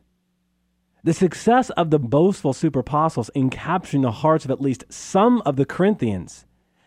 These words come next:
has evidently forced Saint Paul to engage in boasting himself, something, as we've talked about, he finds distasteful. Paul again suggests the futility of boasting by remarking,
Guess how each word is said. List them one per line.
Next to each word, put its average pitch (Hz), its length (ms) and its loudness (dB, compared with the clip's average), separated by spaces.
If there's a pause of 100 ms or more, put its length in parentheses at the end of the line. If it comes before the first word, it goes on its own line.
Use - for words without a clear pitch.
(140)
has 160 240 4
evidently 170 800 2 (360)
forced - 720 0
Saint 196 380 -2
Paul 127 600 0 (440)
to 185 160 2
engage 185 540 2
in 190 200 0
boasting 147 420 0
himself, 165 440 -2 (300)
something, 247 640 2
as 156 200 0
we've 139 200 0
talked 208 260 -2
about, 123 260 0 (680)
he 208 240 0
finds 165 440 2
distasteful. - 760 -4 (720)
Paul 190 300 2
again 180 280 2
suggests 165 500 0
the 147 120 -2
futility 185 960 -2
of 147 160 -2
boasting 190 480 2
by 139 100 2
remarking, 143 680 0